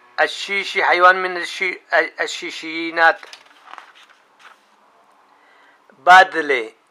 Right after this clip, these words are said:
بادلي، مغدف، غادوف، مجداف. بلادين،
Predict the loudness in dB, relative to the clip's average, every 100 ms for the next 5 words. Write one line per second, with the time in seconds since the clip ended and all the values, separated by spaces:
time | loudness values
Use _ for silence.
0 | _ -6 4 6 6 2 -2 2 2 -2
1 | -4 0 4 4 6 4 4 0 4 8
2 | 8 6 4 2 0 -8 -12 -8 -8 -2
3 | 6 8 8 2 -18 _ _ _ _ _
4 | _ _ -20 _ 2 6 6 8 6 6
5 | 4 -6 -6 -6 -8 -16